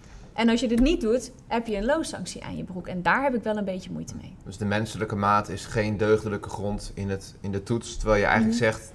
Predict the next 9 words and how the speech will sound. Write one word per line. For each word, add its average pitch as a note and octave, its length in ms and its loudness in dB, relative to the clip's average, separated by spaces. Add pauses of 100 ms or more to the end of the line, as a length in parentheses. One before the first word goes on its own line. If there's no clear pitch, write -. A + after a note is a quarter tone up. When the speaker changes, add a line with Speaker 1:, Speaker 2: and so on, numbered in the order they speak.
Speaker 2:
dat - 120 -6
zou G#2+ 120 2
het G#2+ 100 2
wel A2 120 4
moeten A2 220 -2
zijn. F2+ 320 -2
Speaker 1:
Ja, C#4 240 0 (500)
ja. D#4+ 140 -6 (520)
Speaker 2:
Ja. G#2 200 -8